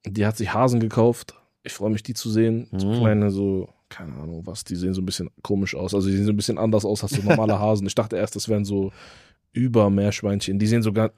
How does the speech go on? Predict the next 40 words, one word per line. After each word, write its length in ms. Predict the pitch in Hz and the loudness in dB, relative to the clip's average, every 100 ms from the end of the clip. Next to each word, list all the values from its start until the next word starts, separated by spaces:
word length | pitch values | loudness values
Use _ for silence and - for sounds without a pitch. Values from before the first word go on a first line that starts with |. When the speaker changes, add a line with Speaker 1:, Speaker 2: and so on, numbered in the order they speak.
| 113 | -2
Speaker 1:
ganz 220 | 107 104 | -2 0
anders 260 | 98 104 - | 0 -2 -2
aus, 180 | 95 90 | -2 -2
aber 160 | 95 | -4
voll 200 | - 110 | -2 -2
die 80 | 101 | 0
süßen. 360 | 95 107 101 90 _ - - - - _ | -2 -2 -2 -6 _ -20 -20 -20 -20 _
Äh, 280 | - 87 90 | -4 -2 -2
und 160 | 107 107 _ _ - | -6 -8 _ _ -6
ja, 240 | 95 92 | -4 -4
einfach 420 | - 107 90 - - | -6 -8 -8 -12 -14
voll 260 | - 104 | -4 0
Speaker 2:
Gewöhn 180 | 104 110 | 4 6
Speaker 1:
da 80 | 123 | 6
Speaker 2:
dich 100 | 117 | 4
Speaker 1:
freu 80 | 104 | 4
ich 40 | |
Speaker 2:
jetzt 100 | 107 | 4
Speaker 1:
mich 60 | - | 2
Speaker 2:
schon 100 | 104 | 0
Speaker 1:
zu 60 | 98 | 2
Speaker 2:
mal 140 | 92 | 0
Speaker 1:
Hause. 80 | 85 | 0
Speaker 2:
an 60 | |
den 120 | 98 95 | 0 2
Geruch. 420 | 101 104 95 - - | 2 2 -2 -10 -2
<laughs> 60 | 160 - 160 _ _ - 98 | -2 0 -6 _ _ -12 -4
Speaker 1:
Ja, 140 | 98 | 0
ja, 140 | 98 92 | 0 0
die 140 | 92 | -2
sind 240 | 95 87 | -4 -4
in 100 | 98 | -4
ihrem, 320 | 82 101 95 85 _ _ _ _ _ - | 0 0 0 -2 _ _ _ _ _ -6
in 120 | 92 | -2
ihrem 200 | 98 95 | 0 0
Abteil, 400 | 85 92 92 90 98 _ 104 - - | -2 0 0 0 -6 _ -8 -6 0
äh, 200 | 101 92 | 2 2
der 120 | 95 | 2
Wohnung 300 | 92 95 90 | 0 0 -2
irgendwo. 320 | 87 90 87 | -2 -4 -4